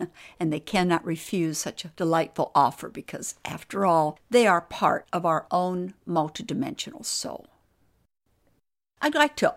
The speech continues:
offer an exercise that you can use to gain more information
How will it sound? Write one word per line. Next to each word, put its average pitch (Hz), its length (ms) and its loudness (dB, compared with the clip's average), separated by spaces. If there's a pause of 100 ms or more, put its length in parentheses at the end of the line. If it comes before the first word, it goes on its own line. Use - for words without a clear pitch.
offer 185 320 6
an 156 160 2
exercise - 800 -2
that - 220 -6
you 311 300 -4
can 202 180 -6
use 156 360 -6
to - 100 -4
gain 190 360 -2
more 165 320 2
information 147 920 -4